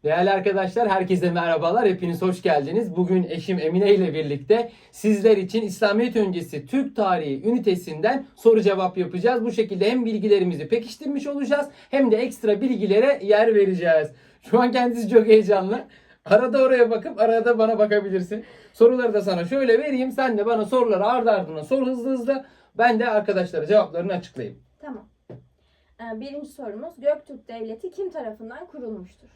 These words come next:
Speaker 1: Birinci Göktürk Devleti'nden bahsediyorsak eğer bu Bumin Kağan'dır ve birinci Göktürk Devleti'nin en parlak dönemi de Mukan Kağan tarafından yaşatılmıştır bu devlete. Önemli mi? Önemli. İki bin on altı yılında genel kültür, genel yetenek sınavında tarihte birini sordular,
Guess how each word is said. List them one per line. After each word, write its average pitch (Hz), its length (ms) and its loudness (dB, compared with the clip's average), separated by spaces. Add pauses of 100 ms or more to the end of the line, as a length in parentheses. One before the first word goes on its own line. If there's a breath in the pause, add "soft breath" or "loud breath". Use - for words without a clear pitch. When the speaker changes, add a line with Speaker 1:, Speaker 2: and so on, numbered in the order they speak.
Speaker 1:
Birinci 269 380 -4
Göktürk 285 320 -4
Devleti'nden 208 520 2
bahsediyorsak 196 680 -2
eğer 226 340 0
bu 220 200 0
Bumin 262 320 2
Kağan'dır 160 720 -2
ve 180 120 0
birinci 262 300 -2
Göktürk 277 380 -6
Devleti'nin 185 480 0
en 269 260 -2
parlak 180 460 -4
dönemi 247 340 0
de 294 100 0
Mukan 247 500 0
Kağan 240 320 -2
tarafından 185 640 -2 (180 loud breath)
yaşatılmıştır 214 800 0
bu 208 100 2
devlete. 175 500 0 (180 loud breath)
Önemli 294 420 2
mi? 311 120 0 (180)
Önemli. 196 440 -2
İki 185 280 -10
bin 269 100 0
on 311 160 2
altı 214 280 -4
yılında 196 520 -2 (320 loud breath)
genel 277 280 2
kültür, 302 260 -6
genel 254 280 -2
yetenek 285 340 -4
sınavında 180 480 -4
tarihte 220 540 -2
birini 269 240 -2
sordular, 311 580 -2